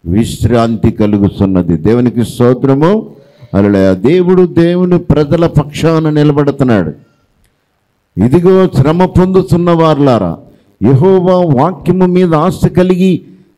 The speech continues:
దివారాత్రము కూడా నిరీక్షణ కలిగిన వారులారా,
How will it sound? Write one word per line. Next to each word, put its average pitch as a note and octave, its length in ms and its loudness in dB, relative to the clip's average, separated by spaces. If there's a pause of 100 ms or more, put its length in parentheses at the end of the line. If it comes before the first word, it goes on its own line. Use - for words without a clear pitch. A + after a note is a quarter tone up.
దివారాత్రము F3+ 920 2
కూడా F3+ 400 2
నిరీక్షణ E3+ 640 0
కలిగిన F3 460 0
వారులారా, D#3 680 2